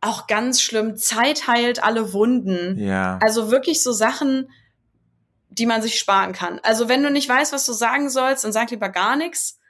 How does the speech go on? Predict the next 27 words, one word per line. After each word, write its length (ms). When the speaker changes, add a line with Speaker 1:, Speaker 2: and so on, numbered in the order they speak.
Speaker 1:
als 240
sowas. 540
Aber 180
natürlich, 460
wie 100
gesagt, 400
eigentlich 640
aktiv 420
ansprechen 720
und 140
auch 100
mal 140
sagen, 260
"Ich 140
weiß 220
grad 200
nicht, 160
was 140
ich 120
sagen 280
soll." 320
Aber 220
das 240
ist 100
halt 220
wirklich, 540
ähm, 420